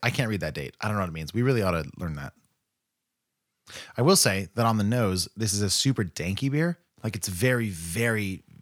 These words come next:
very weedy. Like, with some, like, kind of sweetness going on, but, but my first thing is, like, almost sort of an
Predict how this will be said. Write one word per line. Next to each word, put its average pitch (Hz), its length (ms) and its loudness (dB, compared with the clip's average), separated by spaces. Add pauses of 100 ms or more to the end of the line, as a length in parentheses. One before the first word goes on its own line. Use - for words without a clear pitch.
very 107 380 0
weedy. 78 400 -8 (300)
Like, 87 300 -2 (2000)
with 170 160 6
some, 233 160 4
like, 240 160 2
kind 233 160 4
of 220 80 4
sweetness 214 440 2
going 208 200 6
on, 208 160 6
but, 131 260 2
but 120 200 2
my 120 120 0
first - 360 2
thing 117 140 0
is, 92 120 -4
like, 98 220 -2
almost 104 320 0
sort 104 160 -2
of 87 80 -4
an 87 160 -2